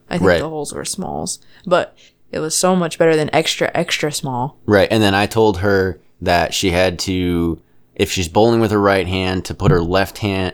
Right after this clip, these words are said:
Speaker 2: or left foot forward. You know, she walks
Speaker 1: A little
Speaker 2: up.
Speaker 1: bit, almost, yeah, almost side by side, but a little
Speaker 2: Okay.
Speaker 1: bit forward.
Speaker 2: I, I felt like you had, um, your whatever, <laughs> but sure. Uh,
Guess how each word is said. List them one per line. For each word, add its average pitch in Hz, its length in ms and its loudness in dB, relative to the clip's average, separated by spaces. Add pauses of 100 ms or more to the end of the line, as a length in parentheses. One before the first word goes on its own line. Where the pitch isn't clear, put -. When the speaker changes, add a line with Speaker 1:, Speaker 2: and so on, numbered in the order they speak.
Speaker 2:
or 87 200 0
left 101 300 0
foot - 500 -2 (260)
forward. 95 680 2 (220)
You 104 100 -4
know, 80 200 -2
she - 160 -6
walks 98 340 2
Speaker 1:
A 196 40 4
little 190 140 4
Speaker 2:
up. 170 80 0
Speaker 1:
bit, 165 260 -4
almost, 220 540 0
yeah, 160 220 -2
almost 190 300 -4
side 143 180 -10
by - 100 -20
side, - 260 -10
but - 160 -8
a 160 80 -2
little 160 220 0
Speaker 2:
Okay. 123 140 0
Speaker 1:
bit 85 80 -2
forward. 151 480 -10 (260)
Speaker 2:
I, 139 160 2 (500)
I 107 120 -2
felt 98 160 0
like 85 160 -4
you 80 80 -6
had, 73 260 -10 (220)
um, 71 420 -10
your 80 500 -2 (360)
whatever, 87 420 0
<laughs> - 80 0
but 127 240 0
sure. 87 240 -4 (320)
Uh, 98 420 0